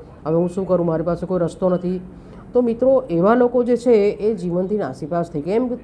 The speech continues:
કેમ? તો કે એમની પાસે જીવનનો કોઈ સિદ્ધાંત નથી. દરેકે દરેક મનુષ્યને પોતાના જીવનમાં કંઈક ને કંઈક તો દુઃખ આવતું જ હોય છે મિત્રો. તેનો અર્થ એવો નથી કે તેનાથી તેમણે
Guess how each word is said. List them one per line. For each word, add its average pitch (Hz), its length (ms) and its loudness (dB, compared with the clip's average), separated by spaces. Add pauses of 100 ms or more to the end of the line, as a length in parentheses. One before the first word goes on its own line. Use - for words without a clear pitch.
(220)
કેમ? 240 260 4
તો 202 160 -4
કે 254 200 2 (360)
એમની 196 220 0
પાસે 233 280 0
જીવનનો 202 480 2
કોઈ 262 160 -2
સિદ્ધાંત 180 600 0
નથી. 143 280 -4 (1900)
દરેકે 240 340 6
દરેક 254 300 4
મનુષ્યને 233 680 2
પોતાના 214 420 0
જીવનમાં 220 640 0
કંઈક 196 220 -4
ને 214 100 0
કંઈક 220 240 -2
તો 233 80 0
દુઃખ 226 240 -4
આવતું 180 320 -2
જ 262 40 6
હોય 190 120 8
છે 156 120 -4
મિત્રો. 143 300 -6 (680)
તેનો 185 220 2
અર્થ 220 200 0
એવો 190 280 2
નથી 233 240 0
કે 240 140 0
તેનાથી 202 320 -2
તેમણે 202 440 -2